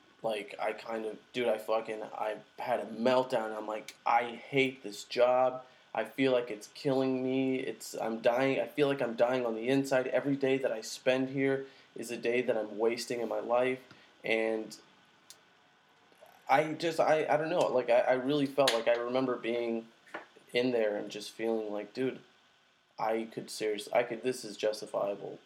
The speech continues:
suicide," 'cause I, I hated it that much. It just was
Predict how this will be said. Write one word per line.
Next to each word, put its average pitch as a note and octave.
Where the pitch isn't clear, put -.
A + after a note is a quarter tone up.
suicide," G2+
'cause A#2+
I, A#2
I A#2
hated A#2
it G#2+
that G2+
much. F#2
It -
just A2+
was G2+